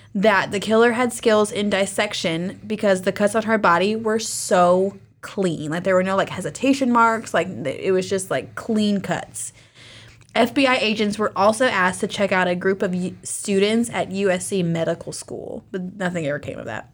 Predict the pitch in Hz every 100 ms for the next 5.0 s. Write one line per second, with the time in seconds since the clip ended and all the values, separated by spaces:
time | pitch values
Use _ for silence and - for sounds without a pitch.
0 | _ - - - 180 - _ _ _ _
1 | _ _ _ - 233 233 220 - 233 277
2 | - 247 233 240 240 277 277 226 202 196
3 | 190 175 175 160 160 160 160 175 - -
4 | _ _ - 247 220 220 240 240 240 262